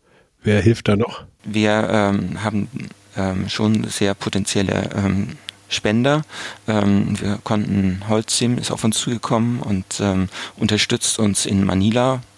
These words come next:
Speaker 2: einmal mit dem Bau, ähm, der Circular Explorer und auch mit der Finanzierung dieses dreijährigen, ähm, Projektes. Der Seeelefant ist nachher ein Millionenprojekt und, ähm, ist von daher also noch eine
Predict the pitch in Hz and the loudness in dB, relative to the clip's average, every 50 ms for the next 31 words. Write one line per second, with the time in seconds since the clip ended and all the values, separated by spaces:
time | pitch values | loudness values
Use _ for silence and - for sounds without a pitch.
0 | - - 113 104 110 110 113 110 104 104 98 - 104 95 92 - 101 98 104 110 | -8 -4 -2 0 2 2 2 4 2 2 2 2 0 0 0 0 0 0 0 0
1 | 113 113 - - - 117 107 104 95 95 98 95 92 - - 92 92 95 92 92 | 0 -2 -6 -6 -2 0 0 2 2 2 0 -2 -2 -4 -6 -4 -4 -4 -4 -4
2 | - - - - - - - - - - - - 107 - - 98 104 98 - - | -6 -10 -18 -20 -18 -18 -18 -16 -12 -6 -4 -4 -2 -2 -2 -2 -2 -4 -4 -6
3 | - - - 110 107 107 107 120 123 - - - - - - - - 107 101 - | -6 -2 0 0 0 0 0 -2 -2 -4 -8 -14 -16 -16 -6 -2 0 0 2 2
4 | 104 104 - - 107 95 - 95 98 - - 107 104 101 95 - - 107 101 98 | 0 -2 0 -2 -2 -2 -2 -4 -4 -4 -2 0 0 0 0 0 0 0 0 0
5 | 98 - 98 95 92 - - 101 98 95 92 95 92 95 95 98 95 95 - - | 0 -2 -4 -6 -8 -6 -4 -4 -4 -2 -2 -2 -2 -2 -2 -2 -2 -2 -4 -4
6 | 90 90 104 - - - 95 95 104 - - - 113 - - - _ _ _ - | -6 -6 -6 -6 -4 -2 -2 -2 -2 -2 -4 -4 -4 -4 -6 -10 _ _ _ -2
7 | 120 117 110 110 107 104 104 98 - - _ _ _ - - - 110 110 - 120 | 0 2 2 2 2 0 0 -2 -6 -8 _ _ _ -20 -12 -8 -6 -4 -2 0
8 | 123 123 123 127 - - 101 - 110 - - - 117 123 135 135 - - - _ | 0 0 0 -2 -4 -4 -4 -2 -2 -2 -2 -2 -2 -4 -4 -6 -8 -10 -10 _
9 | - - - - 113 110 107 104 110 101 82 92 95 95 95 95 104 101 98 98 | -6 -6 -4 -2 -2 -2 -2 -2 -2 -2 -2 -2 -2 -2 0 0 2 2 2 2
10 | 107 120 131 139 139 - - 127 107 107 107 - - - - - - - - - | 2 2 2 0 -2 -2 -2 0 2 2 0 0 -4 -10 -12 -12 -14 -14 -14 -14
11 | - - - - 107 110 110 107 104 - - 107 101 95 95 95 95 95 113 123 | -16 -12 -6 -2 0 2 2 2 2 0 0 0 2 2 2 2 0 0 -2 -4
12 | - - - - - - - - - - - - 104 98 107 104 104 101 98 - | -10 -14 -20 -14 -6 -4 -2 -2 -2 -2 -2 -2 -2 0 2 2 0 0 0 0
13 | 92 92 - 98 95 101 95 - - - - 101 95 87 90 90 85 | -2 0 0 2 2 2 0 -2 -6 -6 -2 -2 0 0 0 -2 -4